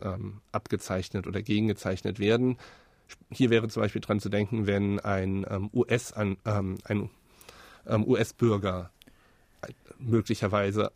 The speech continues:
in das Fadenkreuz der Drohne gerät. Ansonsten heißt es, dass es auch auf oberster Beamtenebene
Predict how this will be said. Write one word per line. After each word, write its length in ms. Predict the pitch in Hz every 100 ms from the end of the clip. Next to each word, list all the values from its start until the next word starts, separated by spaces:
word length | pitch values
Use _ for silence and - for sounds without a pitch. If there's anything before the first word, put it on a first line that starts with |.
| _ _ _ _
in 160 | -
das 160 | 107 101
Fadenkreuz 520 | - 95 101 104 95
der 100 | 104
Drohne 340 | 98 - 95 95
gerät. 440 | 123 87 90 - - -
Ansonsten 600 | 120 110 117 151 - 123
heißt 300 | 117 117 -
es, 200 | 110 -
dass 160 | 107 -
es 160 | 104
auch 340 | 101 107 110 -
auf 460 | 101 98 95 - -
oberster 420 | 123 117 - 104
Beamtenebene 880 | - 104 104 110 101 98 98 92